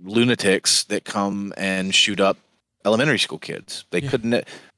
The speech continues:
Speaker 1: couldn't have fathomed if, if, if Edgar Allan Poe had written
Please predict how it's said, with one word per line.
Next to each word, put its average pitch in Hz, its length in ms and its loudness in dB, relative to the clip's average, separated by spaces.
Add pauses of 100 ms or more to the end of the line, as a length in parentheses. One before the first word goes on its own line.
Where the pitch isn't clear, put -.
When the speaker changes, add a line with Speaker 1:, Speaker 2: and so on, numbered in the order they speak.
(120)
Speaker 1:
couldn't 190 240 2
have 185 100 -2
fathomed 113 360 2
if, 117 260 -4
if, 120 180 -2
if 127 340 2
Edgar 175 280 2
Allan 160 220 2
Poe 151 220 2
had 131 100 0
written 143 260 -2